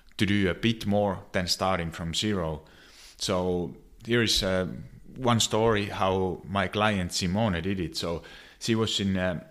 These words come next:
exactly same. She have been, I think, two, three years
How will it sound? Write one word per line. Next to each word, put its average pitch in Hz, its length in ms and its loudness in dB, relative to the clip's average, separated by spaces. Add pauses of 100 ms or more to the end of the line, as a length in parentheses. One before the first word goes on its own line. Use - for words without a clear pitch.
(160)
exactly 107 460 2
same. 92 340 0
She 95 160 -2
have 95 300 -6
been, 90 920 -4 (320)
I 92 80 -4
think, 92 260 -4
two, 107 320 0 (100)
three 107 220 2
years 110 560 2